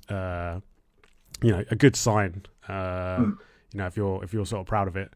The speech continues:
Speaker 1: What's, have, have you
Speaker 2: Yeah.
Speaker 1: got, have you got a favorite off the, off the release?
Speaker 2: It keeps changing,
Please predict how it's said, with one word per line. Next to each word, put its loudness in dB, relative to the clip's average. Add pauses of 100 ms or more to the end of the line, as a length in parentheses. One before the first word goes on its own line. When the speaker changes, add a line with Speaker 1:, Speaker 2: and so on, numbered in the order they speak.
(280)
Speaker 1:
What's, 6
have, 4
have 4
you 8
Speaker 2:
Yeah. 10
Speaker 1:
got, 12
have 6
you 8
got 12
a 6
favorite 10
off 4
the, 6
off 2
the 8
release? 8 (1600)
Speaker 2:
It 8
keeps 4
changing, 8